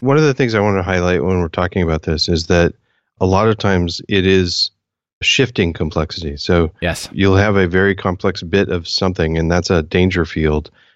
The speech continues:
Speaker 1: But to eliminate it, you're going to add complexity somewhere else. Because, like, the example of a five thousand line function, that's bad. But so is, uh, five thousand two-line functions that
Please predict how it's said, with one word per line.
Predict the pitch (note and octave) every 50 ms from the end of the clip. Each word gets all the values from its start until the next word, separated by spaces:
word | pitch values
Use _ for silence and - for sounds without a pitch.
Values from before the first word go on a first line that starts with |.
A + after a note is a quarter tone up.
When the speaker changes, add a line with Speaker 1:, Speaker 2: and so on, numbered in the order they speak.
| _ _ -
Speaker 1:
But | G2+ F#2+ E2+ -
to | - - G2+
eliminate | F#2+ F#2+ G2 B2 D3+ D#3 D3 A#2+ G2 F2+ F2
it, | F2 F2 F2+ -
you're | - F#2 G2 G#2 G#2
going | G2 - G2+ G#2 B2 C3 B2+
to | - - G2
add | C2 E2+ F#2 F#2+ F#2 F#2
complexity | - F#2+ F2 - F#2 F2+ F2 - - F#2 E2+
somewhere | - - E2+ E2 E2 D#2+ E2
else. | E2+ E2 D2 C#2+ C#2+ - - - _ _ _ _ _ _ _ _ - -
Because, | E2+ E2 F2 F2+ F2 - F#2 F2+ F2
like, | F2 F2 F2 -
the | - F2
example | E2+ D#2+ D#2 F2+ F2+ E2+ D#2+ F#2 F2
of | E2 D#2
a | D#2+
five | D#2+ - E2+ E2+ E2
thousand | - F2 E2 D#2+ D#2+ E2 D#2
line | D#2 D#2+ D#2+ D#2+ D#2+ D#2 D2+ D2 - _
function, | _ - G2+ F2+ E2+ - - - D2+ D2 - _ _ _ _ _ _ _ _
that's | - F#2 F2+ - -
bad. | E2+ F2 F#2 F2+ E2+ D#2+ D#2 D2+ C#2+ D#2 F2 _ _ _ _ _ _ -
But | E2+ F#2 F#2 F#2 - G#2
so | - - - G2+ G#2 G#2 G#2
is, | G2+ F#2+ F#2+ G2 F#2+ F#2+ F#2 F#2 E2+ - - - - _ _ _ _ _ -
uh, | G2+ F#2+ F#2 F2+
five | E2 - - G2+ G#2 A2 G#2 F#2+
thousand | - - F#2+ F#2+ G2 F#2+ F2+ F2 F2+ F2+ F2 E2+ E2+ E2 - _
two-line | - - C#3 C#3+ A#2 G#2 F#2 F2+ F2 E2
functions | - F2+ E2+ D#2+ - - F2 E2+ E2 D#2 -
that | - F2+ F2+ D#2+